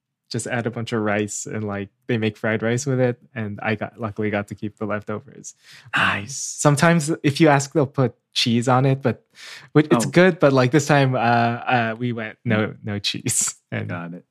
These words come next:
Speaker 1: yeah. But
Speaker 2: Was your
Speaker 1: yeah.
Speaker 2: brother there too?
Speaker 1: Yeah, yeah, he was there.
Speaker 2: Nice.
Speaker 1: Yeah, that was cool. Um,
Speaker 2: Cool.
Speaker 1: yeah. So
Speaker 2: Yeah.
Speaker 1: yeah, good, good Korean food <laughs> weekend for both of us, I
Speaker 2: Weekend,
Speaker 1: guess.
Speaker 2: yeah, yeah.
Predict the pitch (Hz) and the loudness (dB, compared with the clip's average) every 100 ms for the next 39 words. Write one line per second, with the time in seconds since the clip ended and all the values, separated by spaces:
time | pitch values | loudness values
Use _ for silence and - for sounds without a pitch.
0 | - - - - _ - - - _ - | -10 -8 -10 -14 _ -18 -16 -16 _ -8
1 | 113 110 117 117 127 151 160 - 180 190 | -4 0 2 2 0 -2 -2 0 -2 0
2 | - 165 139 123 123 131 120 110 98 98 | 6 6 8 4 2 2 2 -2 -4 -4
3 | 107 _ _ _ - 165 110 101 95 - | -8 _ _ _ -10 -10 -8 -10 -10 -12
4 | 110 104 - 107 95 127 _ _ _ - | -12 -12 -10 -8 -8 -12 _ _ _ -12
5 | 98 92 240 113 98 _ _ _ - - | -8 -4 -2 -2 -6 _ _ _ -14 -4
6 | 127 190 139 - _ - 123 117 120 120 | 0 2 0 -4 _ -6 0 2 4 0
7 | - - - 139 165 190 139 135 156 156 | -4 -16 -2 4 6 6 4 2 -2 -2
8 | 147 _ _ - 135 135 _ _ - - | -6 _ _ -8 -8 -8 _ _ -8 -2
9 | 123 120 139 113 110 - - _ - 120 | 0 2 2 2 0 -6 -18 _ -2 2
10 | 127 117 - 117 131 - 117 110 131 135 | 4 2 -2 2 2 2 -2 2 2 4
11 | 117 120 180 147 107 123 - _ 104 110 | 4 4 2 2 -2 -6 -12 _ 0 2
12 | 110 | 2